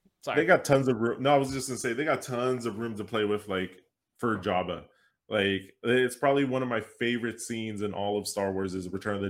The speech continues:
Speaker 2: Jedi in Jabba's palace. Like, there's character after character after character. And the great thing is, is they, they constantly make stories for these characters too, and they all have names, which is really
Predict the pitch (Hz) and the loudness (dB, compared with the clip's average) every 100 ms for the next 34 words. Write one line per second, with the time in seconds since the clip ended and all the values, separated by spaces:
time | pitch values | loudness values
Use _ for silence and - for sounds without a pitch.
0 | 95 98 95 92 92 95 98 95 101 98 | 0 0 0 0 -2 -4 -2 -2 -2 -2
1 | 101 92 90 - 95 95 110 113 98 - | 0 0 -2 -2 -4 0 0 0 -2 -10
2 | _ _ _ - 123 131 131 - 131 131 | _ _ _ -2 2 4 2 0 0 0
3 | 131 110 98 90 87 - 110 117 123 120 | 0 -2 -2 -8 -14 -4 0 2 0 -2
4 | 117 113 113 98 98 95 - 117 113 113 | -2 0 0 -2 -4 -12 -4 0 0 -2
5 | - 110 107 - - _ - 104 101 110 | -2 2 2 -2 -18 _ -8 -6 -2 2
6 | 120 120 113 107 107 98 92 85 104 101 | 2 2 -2 2 2 0 -4 0 0 0
7 | 98 107 - - 117 117 - 107 104 101 | 0 -2 -4 -2 0 0 -4 -4 -2 -2
8 | 104 - - 107 101 90 - 101 95 95 | -4 -8 -6 -2 -2 -2 -4 -6 -4 -6
9 | - 101 92 - 90 87 - 98 95 98 | -2 -2 -2 -6 -12 -10 -4 -2 0 0
10 | 101 - 101 98 92 90 92 87 87 95 | 0 2 2 2 2 0 -2 -2 -4 -6
11 | - - - 104 104 92 104 104 98 | -8 -10 -8 -6 -4 -4 -2 0 -2